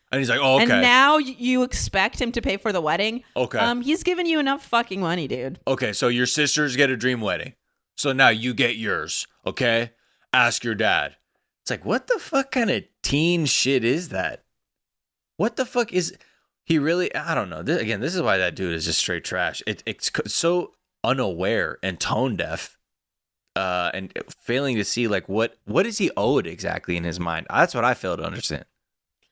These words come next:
Speaker 2: And he also was legitimately, like, mad that they used his money for their first wedding, for the American wedding.
Speaker 1: Right.
Speaker 2: I'm like,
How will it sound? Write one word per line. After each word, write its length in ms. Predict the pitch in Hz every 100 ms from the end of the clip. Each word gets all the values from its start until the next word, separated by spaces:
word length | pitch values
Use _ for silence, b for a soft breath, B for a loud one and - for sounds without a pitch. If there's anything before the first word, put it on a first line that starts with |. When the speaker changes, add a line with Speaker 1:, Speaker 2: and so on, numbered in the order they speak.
| _ 220
Speaker 2:
And 160 | 233
he 180 | - 285
also 560 | 208 247 320 - 226 220
was 600 | 202 196 196 196 226 - - _ _
legitimately, 840 | 196 208 190 196 208 226 185 196 185
like, 440 | 160 156 - - _ _ _ _ _ _ _ _
mad 760 | 175 175 170 175 185 185 156 160
that 160 | 165 160
they 120 | 185
used 680 | 180 185 175 180 170 - -
his 420 | - - 180 175 147
money 560 | 156 180 156 143 160 - _ _ _ _
for 320 | 185 185 170 170
their 200 | 160 156
first 500 | - 180 165 - -
wedding, 420 | 131 - - -
for 120 | - 170
the 60 |
American 400 | 156 147 143 156
wedding. 380 | 135 - 143 185 - _ _ _ _ _
Speaker 1:
Right. 120 | 202 185
Speaker 2:
I'm 100 | 214
like, 340 | 208 214 -